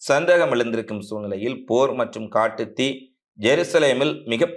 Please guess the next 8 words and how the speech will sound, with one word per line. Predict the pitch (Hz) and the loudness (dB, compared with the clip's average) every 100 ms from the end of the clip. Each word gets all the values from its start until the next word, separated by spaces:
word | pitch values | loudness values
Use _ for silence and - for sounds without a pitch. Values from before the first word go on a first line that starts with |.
| - | 2
பயங்கரமான | 127 123 120 120 113 113 131 131 | 2 2 0 0 2 2 0 -2
ஒரு | 110 104 | -6 -4
நிலையை | 101 117 127 123 | -2 0 0 -2
தற்போது | 110 - 113 101 | -4 -4 -8 -6
ஏற்படுத்தி | 101 101 101 104 | -6 -8 -10 -10
இருப்பதாகவும், | 98 95 95 90 87 107 123 - _ _ _ - | -10 -8 -6 -6 -8 -10 -12 -14 _ _ _ -2
காட்டு | 120 123 117 | 0 0 -2
தீ | - | -2